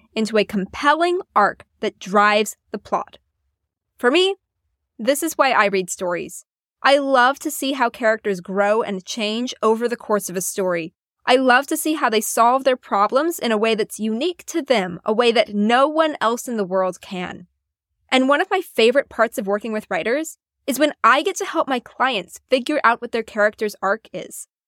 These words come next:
It's so exciting when we have that epiphany together. Aha, this is what this character's story is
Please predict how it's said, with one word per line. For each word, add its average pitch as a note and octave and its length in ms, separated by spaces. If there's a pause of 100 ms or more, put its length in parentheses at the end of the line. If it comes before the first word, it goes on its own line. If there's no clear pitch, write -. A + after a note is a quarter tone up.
(100)
It's - 220
so D#4+ 400
exciting - 640
when F#3 140
we A3+ 100
have D4+ 360
that D#4+ 180
epiphany A3+ 560
together. - 460 (440)
Aha, C#4+ 360 (300)
this A#3 600
is A3 160
what A3 260
this D4 240
character's C#4 500
story C#4 600 (160)
is G3+ 180